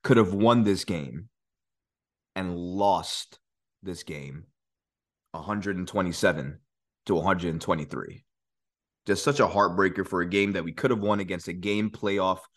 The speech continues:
Grizzlies team that we definitely needed, especially at home. And we just could not pull it out.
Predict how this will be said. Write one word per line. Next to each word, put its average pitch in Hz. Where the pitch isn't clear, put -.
Grizzlies 107
team 101
that 80
we 82
definitely 107
needed, 95
especially 107
at 78
home. 92
And 82
we 90
just 87
could 123
not 101
pull 95
it 71
out. 76